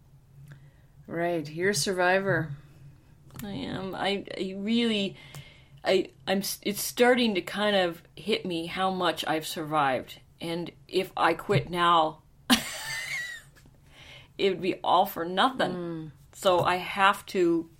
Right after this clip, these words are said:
Speaker 2: believe that I can persevere these last few steps. And there was a time when we were talking where I felt like I was never gonna get to this point.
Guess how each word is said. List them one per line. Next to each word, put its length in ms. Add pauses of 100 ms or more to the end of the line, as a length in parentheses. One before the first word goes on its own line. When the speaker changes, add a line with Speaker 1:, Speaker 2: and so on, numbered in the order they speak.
(140)
Speaker 2:
believe 640
that 240
I 140
can 360 (1080)
persevere 560
these 320
last 260
few 200
steps. 380
And 120 (1300)
there 160
was 160
a 60
time 400
when 200
we 120
were 200
talking 500
where 140
I 100
felt 240
like 200
I 80
was 180
never 300
gonna 160
get 200
to 80
this 200
point. 320